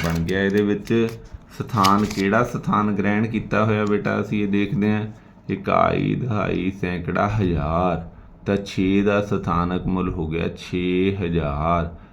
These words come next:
ਤਾਂ ਛੇ ਦਾ ਅੰਕਿਤ ਮੁੱਲ ਛੇ ਹੀ ਰਹਿ ਗਿਆ। ਅਸੀਂ ਬੇਟਾ ਇਹਨੂੰ ਜੋੜ ਕਰ ਦਿੰਦੇ, ਇਹ ਬਣ ਗਿਆ ਛੇ ਹਜ਼ਾਰ ਛੇ ਸਾਡਾ ਉੱਤਰ ਆ ਗਿਆ। ਅਸੀਂ ਆਲਟਰਨੇਟਿਵ ਆਨਸਰ ਦੇਖਦੇ ਹਾਂ। ਬੀ ਵਨ ਸਾਡਾ ਰਾਈਟ ਆਨਸਰ ਬਣਦਾ ਪਿਆ ਛੇ ਹਜ਼ਾਰ ਛੇ।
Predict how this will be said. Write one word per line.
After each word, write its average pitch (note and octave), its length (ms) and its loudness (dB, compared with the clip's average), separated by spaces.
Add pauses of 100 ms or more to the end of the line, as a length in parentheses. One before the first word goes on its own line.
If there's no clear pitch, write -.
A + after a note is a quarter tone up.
(180)
ਤਾਂ G#2 100 2
ਛੇ G2+ 480 2
ਦਾ G2 360 4
ਅੰਕਿਤ G2 380 2
ਮੁੱਲ F2+ 340 -2
ਛੇ - 180 -4
ਹੀ E2+ 260 2
ਰਹਿ G2 220 2
ਗਿਆ। G#2 380 0 (500)
ਅਸੀਂ G#2 220 0
ਬੇਟਾ F2+ 260 0
ਇਹਨੂੰ F2+ 260 0
ਜੋੜ E2+ 280 0
ਕਰ E2+ 200 -2
ਦਿੰਦੇ, F2 400 -2
ਇਹ F#2+ 260 0
ਬਣ E2 260 -2
ਗਿਆ F2 200 -2
ਛੇ F2+ 500 -2
ਹਜ਼ਾਰ E2+ 640 -2
ਛੇ F2 400 0
ਸਾਡਾ E2+ 680 -4 (420)
ਉੱਤਰ G2 520 -2
ਆ D#2+ 260 -2
ਗਿਆ। E2 440 -2 (400)
ਅਸੀਂ F#2+ 280 0
ਆਲਟਰਨੇਟਿਵ E2+ 640 -2
ਆਨਸਰ E2+ 300 -2
ਦੇਖਦੇ E2 460 -2
ਹਾਂ। F#2 100 -2
ਬੀ F#2+ 440 0
ਵਨ F#2 320 0
ਸਾਡਾ F2 420 -2
ਰਾਈਟ E2+ 340 0
ਆਨਸਰ E2+ 380 -4
ਬਣਦਾ E2 440 -4
ਪਿਆ F2 220 -4
ਛੇ F2+ 280 -4
ਹਜ਼ਾਰ F#2 360 0
ਛੇ। F#2+ 380 -2